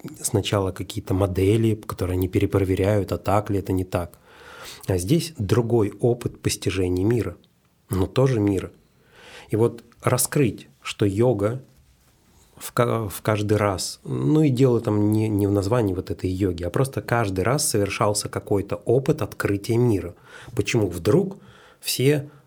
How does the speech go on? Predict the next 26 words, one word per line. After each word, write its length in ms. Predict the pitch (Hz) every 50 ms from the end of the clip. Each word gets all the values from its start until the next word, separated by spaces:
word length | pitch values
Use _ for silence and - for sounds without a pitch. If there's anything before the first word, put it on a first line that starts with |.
| _ _ -
смотрят 520 | - - 110 127 139 135 - 69 - - -
в 140 | - - -
перспективу, 680 | - - 120 - - - 104 101 - - - 135 139 131
в 100 | 110 -
свет 240 | - - 107 110 107 104
буддизма? 540 | 98 104 95 90 90 90 87 82 82 85 85
Почему 280 | - 90 - - 107 117
все 240 | - - - 117 98
идут, 320 | 95 98 113 117 113 117 - - - - - - -
почему 280 | - - - 110 113 117
вдруг 280 | 110 107 107 110 107
тантризм? 680 | - 110 104 101 - - 101 101 95 82 82 87 82 - _ _ _ -
И 80 | -
где 320 | 104 110 107 110 135 147 135
там 380 | 143 - 117 117 127 131 135 139
место 380 | - 101 107 117 117 - - 104
тому, 300 | - - 92 98 104 101
что 160 | - - 104 95
мы 80 | 92
называем 440 | 92 92 87 92 90 95 92 92 90
йога? 320 | 87 90 92 80 82 85 73 - -
И 60 | -
как 220 | - - 139 135 135
это 120 | - - -
потом 280 | - - - 160 160 156
все 320 | 160 - 151 143 135 -